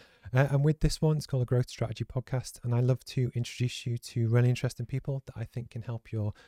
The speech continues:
business or career. And the way that I kinda tend to do it is I just pick cool people that I kinda either met through the network or been introduced to, that kind of thing, but also share knowledge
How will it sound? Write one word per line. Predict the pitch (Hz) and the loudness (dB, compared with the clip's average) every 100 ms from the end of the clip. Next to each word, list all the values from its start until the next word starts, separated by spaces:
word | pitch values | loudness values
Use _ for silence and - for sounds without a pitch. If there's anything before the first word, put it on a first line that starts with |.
| _ | _
business | - 117 113 - | -4 -2 -2 -4
or | - 104 104 | -6 -6 -6
career. | - 127 147 151 - - - - | -2 2 2 0 -6 -20 -20 -4
And | 139 139 | -2 2
the | |
way | 127 151 | 4 4
that | 151 | 4
I | 127 | -2
kinda | - 143 | -4 -6
tend | 135 - 131 | -6 -6 -6
to | - | -4
do | 147 | -2
it | 131 | -2
is | 107 | -2
I | 135 | -2
just | 135 - | -2 -4
pick | - - | -6 -6
cool | - 104 | -10 -8
people | - 123 113 | -6 -4 -4
that | 104 | -6
I | 110 | -8
kinda | - 110 | -4 -2
either | 107 107 101 | 0 0 -2
met | 110 - | -2 -4
through | - 113 | -6 -4
the | 110 | -2
network | 110 113 117 113 - | -2 0 -2 -2 -4
or | 95 | -6
been | 98 | -4
introduced | 95 101 - 120 - - | -4 -6 -6 -8 -8 -8
to, | 110 | -6
that | 104 - | -6 -8
kind | - 113 | -12 -8
of | |
thing, | 117 107 - - - _ _ - | -6 -6 -10 -20 -20 _ _ -2
but | 139 | 2
also | 165 - | 2 2
share | 156 - 147 143 139 123 | -2 0 2 4 4 2
knowledge | 127 127 131 123 - - | 0 0 -2 -2 -6 -14